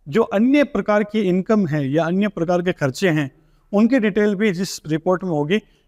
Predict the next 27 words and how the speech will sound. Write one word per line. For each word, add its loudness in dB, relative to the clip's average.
ये 4
दोनों 2
ही 2
रिपोर्ट 2
मिलकर 0
के -2
profit -2
and 2
loss 0
account 0
रिपोर्ट 0
बनाते -2
हैं। -6
इसका 0
मतलब 2
ये 2
है 2
कि -4
अगर 0
आपके 0
पास -2
ऐसी -2
कोई -2
रिपोर्ट 0
है -2
जिसमें 2
केवल 2